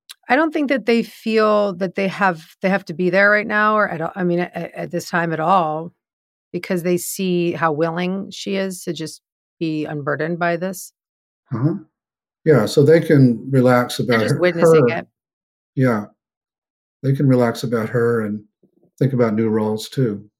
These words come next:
Speaker 1: Yeah.
Speaker 2: Okay. Welcome back. <laughs>
Speaker 1: <sighs>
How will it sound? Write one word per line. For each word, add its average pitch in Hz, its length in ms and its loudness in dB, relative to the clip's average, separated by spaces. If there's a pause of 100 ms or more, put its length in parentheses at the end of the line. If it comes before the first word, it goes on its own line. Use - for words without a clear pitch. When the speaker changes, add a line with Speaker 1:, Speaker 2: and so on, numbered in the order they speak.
Speaker 1:
Yeah. 156 180 0 (720)
Speaker 2:
Okay. 170 340 2 (420)
Welcome 120 320 -4
back. 151 320 -2 (340)
<laughs> - 0 -
Speaker 1:
<sighs> - 500 -2